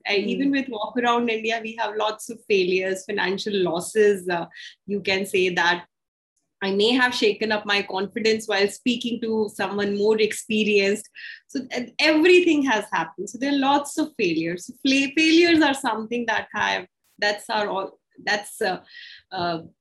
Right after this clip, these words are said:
Speaker 1: uh, failures are something you can say that they have taught me lots of good lessons. They have taught me patience,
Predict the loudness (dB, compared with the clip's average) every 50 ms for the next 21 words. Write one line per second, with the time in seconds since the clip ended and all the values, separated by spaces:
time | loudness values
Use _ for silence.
0 | _ -12 -10 -8 -4 0 2 4 4 4 4 4 4 2 2 2 2 4 4 4
1 | 6 6 6 6 4 2 2 0 -2 -2 -2 -4 -4 -2 -2 -2 -2 -2 -2 0
2 | 0 0 0 0 -2 -4 -4 -4 -4 -2 -2 -2 -4 -6 -4 -2 -2 0 -2 -2
3 | -4 -4 -2 -2 -2 -2 -4 -6 -6 -6 -2 0 -2 0 2 2 2 2 0 0
4 | -4 -4 -6 -6 -6 -6 -10 -14 -18 -20 _ _ -8 -6 -6 -6 -6 _ -2 0
5 | 0 0 -2 -4 -6 -6 -6 -2 2 2 4 4 4 2 2 2 2 2 2 0
6 | -2